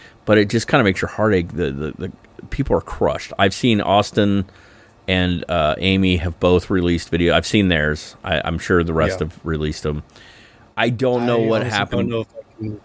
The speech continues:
Speaker 2: bring myself to watch 'em yet.
Speaker 1: I don't know what
Speaker 2: Like,
Speaker 1: happened between them.
Speaker 2: knowing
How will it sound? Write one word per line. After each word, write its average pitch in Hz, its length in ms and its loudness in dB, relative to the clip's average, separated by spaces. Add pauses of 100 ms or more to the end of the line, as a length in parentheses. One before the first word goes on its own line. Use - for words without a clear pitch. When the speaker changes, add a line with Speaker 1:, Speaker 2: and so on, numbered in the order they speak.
(220)
Speaker 2:
bring 107 200 0
myself 98 380 0
to 104 60 -2
watch 90 280 -2
'em 95 100 -6
yet. 101 160 -6 (180)
Speaker 1:
I 117 120 2
don't 113 400 0
know 117 100 2
what 110 140 2
Speaker 2:
Like, 104 80 -6
Speaker 1:
happened 98 300 -2
between 131 280 0
them. 131 80 0
Speaker 2:
knowing 123 140 -6